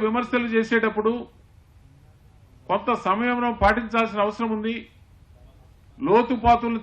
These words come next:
తెలుసుకోవాల్సిన అవసరం ఉంది. సరి అయిన సద్విమర్శ ద్వారా మాత్రమే ప్రజల్లో ఆ విమర్శ వెళ్ళగలుగుతుంది. కాబట్టి ఆ దిశగా మీరు అవగాహన చేసుకొని, విషయాలను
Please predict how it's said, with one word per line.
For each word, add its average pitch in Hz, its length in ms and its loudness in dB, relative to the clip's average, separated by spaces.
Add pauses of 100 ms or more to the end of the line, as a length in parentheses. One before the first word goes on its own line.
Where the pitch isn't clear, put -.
తెలుసుకోవాల్సిన 220 640 2
అవసరం 208 300 -4
ఉంది. 208 180 -6 (1400)
సరి 196 240 0 (100)
అయిన 247 160 0 (140)
సద్విమర్శ 233 720 -2
ద్వారా 208 240 6 (100)
మాత్రమే 220 400 0 (720)
ప్రజల్లో 214 400 2 (160)
ఆ - 20 4 (120)
విమర్శ 208 220 -2 (120)
వెళ్ళగలుగుతుంది. 202 600 -2
కాబట్టి 190 360 0 (760)
ఆ 151 100 -2 (100)
దిశగా 220 380 0
మీరు 202 200 0 (480)
అవగాహన 220 500 4 (100)
చేసుకొని, 208 420 -4 (1120)
విషయాలను 220 580 2